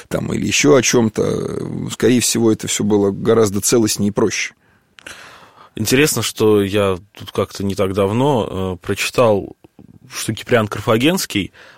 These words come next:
Speaker 2: в своём послании, ответе, вернее, на письмо христианам из Рудни-, с Рудников, где они там тяжко работали, они ему жаловались, что они не могут, э, совершать Евхаристию. А он им отвечал, что,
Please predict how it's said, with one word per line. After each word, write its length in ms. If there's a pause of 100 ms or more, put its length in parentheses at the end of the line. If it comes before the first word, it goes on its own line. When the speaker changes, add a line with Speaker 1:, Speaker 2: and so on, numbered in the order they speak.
Speaker 2:
в 80
своём 400 (320)
послании, 800 (320)
ответе, 520
вернее, 300
на 100
письмо 360
христианам 760
из 120
Рудни-, 300
с 120
Рудников, 640
где 180
они 140
там 220
тяжко 340
работали, 500 (340)
они 140
ему 160
жаловались, 460
что 180
они 140
не 100
могут, 480
э, 540
совершать 500
Евхаристию. 720 (460)
А 200
он 220
им 200
отвечал, 520
что, 440